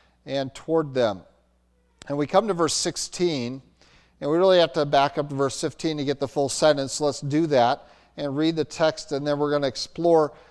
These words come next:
this last element of, uh, what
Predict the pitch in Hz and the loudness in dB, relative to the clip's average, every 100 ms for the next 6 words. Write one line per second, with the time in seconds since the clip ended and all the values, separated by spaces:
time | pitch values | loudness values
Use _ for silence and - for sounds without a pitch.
0 | _ 135 151 135 - - 127 143 151 151 | _ 0 2 2 -6 -8 -4 4 6 6
1 | 156 - - - _ _ _ - 175 190 | 2 -4 -12 -20 _ _ _ 6 10 10
2 | 151 123 117 147 - - _ _ _ - | 8 2 -2 -4 -10 -14 _ _ _ -2
3 | 156 156 151 151 143 135 - _ _ - | 4 6 6 6 4 -2 -16 _ _ -12
4 | 139 131 131 139 151 - - | -6 -4 -4 0 0 0 -6